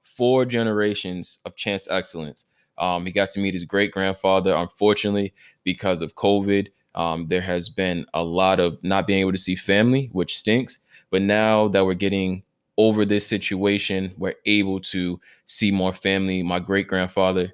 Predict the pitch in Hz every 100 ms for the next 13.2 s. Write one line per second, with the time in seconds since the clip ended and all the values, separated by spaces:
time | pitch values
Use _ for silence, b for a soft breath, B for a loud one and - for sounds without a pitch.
0 | _ - 101 87 85 110 107 110 107 101
1 | 98 95 92 90 95 - b b - 92
2 | 85 98 92 90 - 87 98 110 113 -
3 | _ _ _ _ 110 95 101 90 101 95
4 | 98 - 101 98 95 95 92 87 85 101
5 | 110 101 92 101 101 - 98 95 95 90
6 | 92 90 90 90 92 b b _ 107 101
7 | - 98 98 95 - 95 73 90 95 90
8 | 87 - 104 110 110 92 90 87 131 156
9 | 98 92 B B 98 92 92 92 92 90
10 | 92 92 90 87 _ _ _ - 95 -
11 | - 98 90 90 _ - 87 87 80 78
12 | - _ _ _ _ _ - 117 101 120
13 | 104